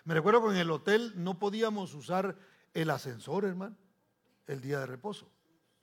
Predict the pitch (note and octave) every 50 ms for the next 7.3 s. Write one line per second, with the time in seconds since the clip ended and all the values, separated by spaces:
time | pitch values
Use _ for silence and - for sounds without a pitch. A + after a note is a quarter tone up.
0 | _ _ _ _ - C3+ C#3+ D3+ E3 E3+ E3 D3 C#3+ D3+ D#3+ E3+ F3+ F3+ F3+ -
1 | G3+ A3 A#3+ A3+ F#3+ D3 A#2+ - - _ _ _ _ _ _ - D3+ D3 - D3
2 | C3+ - F#3 F#3+ G3+ A3+ F3+ - E3 - E3 F3 F3 F3 F3 E3+ F3+ G3+ A3 A3+
3 | A#3 A3+ A#3 F3 E3+ E3 - E3 - - G#3+ F#3+ C#3 B2+ C3+ D3 - - D#3+ E3
4 | E3 - E3 E3 D#3+ D3+ - - - - - - - E3+ E3+ E3+ F3 F#3 F#3 F#3
5 | F#3 - - D#3+ D3 B2+ D3+ E3+ E3+ E3+ F#3 G3 G3+ G3 G3 G#3 E3 C#3 D#3+ C#3+
6 | C#3 C3+ A#2+ - C#3 C3 C#3+ E3+ F#3 - G#3+ G3 F#3+ E3+ - G3 B3 C#4 C4+ A#3+
7 | A3 G3 G#3+ A#3 A3+